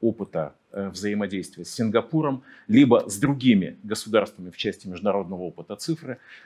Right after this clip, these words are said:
что для вас является вот таким острым, важным вопросом, с которым вы работаете и с которым хотели бы продолжить работу, получать информацию, транслировать ее у нас, а может быть, транслировать ее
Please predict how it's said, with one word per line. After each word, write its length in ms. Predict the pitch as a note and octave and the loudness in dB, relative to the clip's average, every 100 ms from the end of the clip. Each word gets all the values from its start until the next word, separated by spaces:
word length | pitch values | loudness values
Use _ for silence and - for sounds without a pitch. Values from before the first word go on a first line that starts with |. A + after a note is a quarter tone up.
| - | -10
что 240 | - - E3 | 0 4 6
для 140 | C#3+ | 6
вас 240 | B2+ A2 - | 6 2 0
является 480 | G2+ G#2 F#2 - F2+ | -2 0 -2 -4 -12
вот 140 | - | -10
таким 360 | G#2 - G2 - - | -10 -6 -6 -6 0
острым, 480 | E3 D#3 - F2 E2 _ | 2 2 -2 -4 -4 _
важным 440 | G#2+ B2+ G2+ G2 F2 | 0 2 2 -2 -4
вопросом, 540 | G2+ - D3+ - F#2 | -6 -6 -8 -8 -10
с 60 | - | -10
которым 420 | G2 - G#2 G2 | -6 -4 -2 0
вы 160 | B2 A2 | 4 4
работаете 720 | F2+ C#3+ D#3+ G2+ E2+ - - _ _ _ | 4 -2 -4 -6 -6 -12 -18 _ _ _
и 60 | - | -4
с 80 | C#3 | 0
которым 380 | B2 D3 C#3 B2 | 0 2 2 2
хотели 440 | C3+ B2 A#2+ F#2 | 0 2 2 2
бы 140 | F2 | -4
продолжить 560 | F2 - F#2+ F#2 F#2+ F2+ | -4 -4 -4 -6 -8 -8
работу, 440 | G2+ G#2+ D3+ D3+ - _ _ _ | -6 -4 -4 -6 -14 _ _ _
получать 500 | D3+ C#3 B2+ E3 D#3 | 6 6 4 0 -4
информацию, 640 | C#3+ - B2 C3 B2 B2+ G2 _ - | -6 -6 -4 -4 -6 -8 -10 _ 0
транслировать 760 | C#3+ C3+ - B2+ G#2 G2 - | 2 2 2 2 2 -2 -6
ее 200 | G2+ G2+ | -6 -4
у 60 | G2 | -2
нас, 280 | A#2 B2 - | -4 -6 -6
а 100 | C#3 | 0
может 360 | A#2 A2 G#2 B2 | 2 2 -2 -8
быть, 180 | D3 - | -10 -10
транслировать 640 | G#2 - A#2 B2 A#2+ - | -10 -8 -8 -8 -10 -12
ее 280 | G2 G#2+ | -6 -4